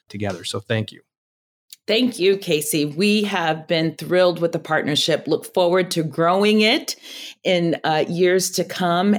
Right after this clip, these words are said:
Speaker 2: and doing some more really creative, fun things with blueberries. So thank you so very much.
Speaker 1: We'll be right back to this conversation in a moment, but for now, here's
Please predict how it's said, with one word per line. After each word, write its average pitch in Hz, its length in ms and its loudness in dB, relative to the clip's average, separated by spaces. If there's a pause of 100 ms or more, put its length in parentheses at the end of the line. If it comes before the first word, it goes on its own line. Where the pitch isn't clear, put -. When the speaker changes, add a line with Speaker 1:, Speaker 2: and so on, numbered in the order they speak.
Speaker 2:
and 160 260 0
doing 180 280 0
some 175 240 -2
more 170 340 2
really 170 260 4
creative, 170 540 2
fun 160 240 -2
things 156 300 -2
with 156 180 -2
blueberries. 143 560 -2
So 165 100 2
thank 190 300 -2
you 190 60 2
so 170 200 0
very 143 240 0
much. - 440 -4 (760)
Speaker 1:
We'll 170 80 2
be 180 140 4
right 175 200 2
back 175 180 2
to 165 60 2
this 147 140 2
conversation 147 500 2
in 131 60 2
a 117 60 2
moment, 127 280 2
but 117 300 -4
for - 80 -2
now, 160 220 2
here's 220 380 0